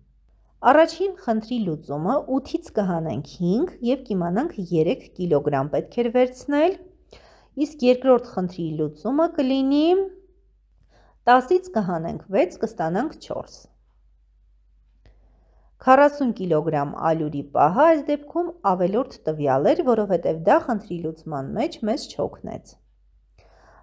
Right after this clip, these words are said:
Վարժություն երկու հարյուր տասնյոթ։ Կարենն ուներ տասներկու կապ հաշվեձողիկ։ Յուրաքանչյուր կապում կար երեք կամ հինգ հաշվեձողիկ։ Նա հինգ հաշվեձողիկ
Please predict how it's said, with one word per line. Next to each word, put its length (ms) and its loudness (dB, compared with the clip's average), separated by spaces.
Վարժություն 540 4
երկու 360 2
հարյուր 380 2
տասնյոթ։ 840 -2
Կարենն 400 6
ուներ 300 -2
տասներկու 640 2
կապ 320 4
հաշվեձողիկ։ 880 -2
Յուրաքանչյուր 680 2
կապում 440 0
կար 280 2
երեք 460 -2
կամ 240 -2
հինգ 300 -2
հաշվեձողիկ։ 840 -2
Նա 240 6
հինգ 360 0
հաշվեձողիկ 640 -2